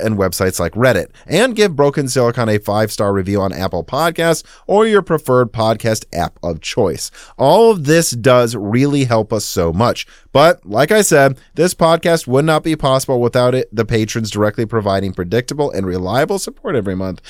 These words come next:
And so now, it is time to give a personal thanks to the greatest of the fans. The following supporters are at the ten gigahertz or higher supported levels.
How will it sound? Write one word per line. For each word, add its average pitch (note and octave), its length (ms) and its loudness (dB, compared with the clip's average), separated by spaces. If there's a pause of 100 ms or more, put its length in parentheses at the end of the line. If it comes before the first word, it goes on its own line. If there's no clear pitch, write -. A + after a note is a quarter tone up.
(140)
And C3+ 180 0
so E3 140 2
now, C3+ 440 0
it C#3+ 120 2
is E3 120 2
time C3 360 0 (200)
to C#3+ 100 0
give C3+ 120 2
a C3+ 80 4
personal G#3 440 2
thanks A#2 320 0
to D3 100 -2
the D3 120 2
greatest A#2 480 0
of A#2 120 -6
the A#2+ 80 2
fans. F2 540 -2 (240)
The C3+ 120 2
following G3+ 380 2
supporters C#3+ 500 2
are C3 80 2
at A#2+ 100 2
the A2 120 -2
ten E3+ 260 -2
gigahertz D3 460 0
or C#3 160 0
higher G#2 280 2
supported G#2 440 -2
levels. D2 440 -6